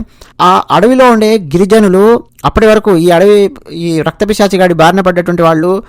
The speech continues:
ఒక్కసారిగా ఐకమత్యంతో కాగడాలు ధరించి, ఆయుధాలు ధరించి, గుంపులు గుంపులుగా నాలుగో వైపు నుంచి వీడి వైపు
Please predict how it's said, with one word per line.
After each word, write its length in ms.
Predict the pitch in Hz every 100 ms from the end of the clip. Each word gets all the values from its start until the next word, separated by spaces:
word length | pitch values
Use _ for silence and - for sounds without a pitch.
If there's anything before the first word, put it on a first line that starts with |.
| - 156
ఒక్కసారిగా 580 | - 208 214 220 214 202 208 - 165
ఐకమత్యంతో 580 | 175 208 - 208 196 196 208 220 - 143
కాగడాలు 440 | 165 202 220 220 202
ధరించి, 360 | 208 208 - 254 - _ _ - 135
ఆయుధాలు 400 | 190 196 214 208
ధరించి, 360 | 202 208 202 233 370 - 131 151
గుంపులు 300 | 254 285 262
గుంపులుగా 360 | 226 247 233 214 208
నాలుగో 280 | 185 220 220
వైపు 160 | 214 208
నుంచి 200 | 214 - 214 208
వీడి 140 | 196
వైపు 160 | 208 196